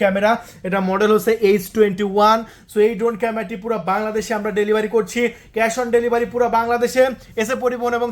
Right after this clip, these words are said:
সুন্দরবন কুরিয়ার সার্ভিসের মাধ্যমে ডেলিভারি নিতে পারেন। আপনি যেখান থেকে আমাদের ভিডিও দেখছেন না কেন, ডিসপ্লে উপর কন্ট্যাক্ট নাম্বার আছে, আপনি সেই নাম্বারে কল করে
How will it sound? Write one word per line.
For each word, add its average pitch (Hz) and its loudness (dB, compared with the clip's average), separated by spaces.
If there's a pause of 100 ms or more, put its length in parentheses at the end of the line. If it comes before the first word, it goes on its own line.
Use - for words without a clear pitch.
সুন্দরবন 226 -2 (100)
কুরিয়ার 220 -4
সার্ভিসের 214 -4
মাধ্যমে 208 -2
ডেলিভারি 208 -4
নিতে 196 -6
পারেন। 196 -2 (340)
আপনি 254 -4 (100)
যেখান 240 -2
থেকে 240 -2
আমাদের 214 -4
ভিডিও 208 -4
দেখছেন 208 -6
না 202 -4
কেন, 208 -4 (100)
ডিসপ্লে 196 -6
উপর 185 -10
কন্ট্যাক্ট 190 -4
নাম্বার 185 0
আছে, 214 2 (360)
আপনি 175 -4
সেই 214 0
নাম্বারে 196 -4
কল 202 0
করে 214 2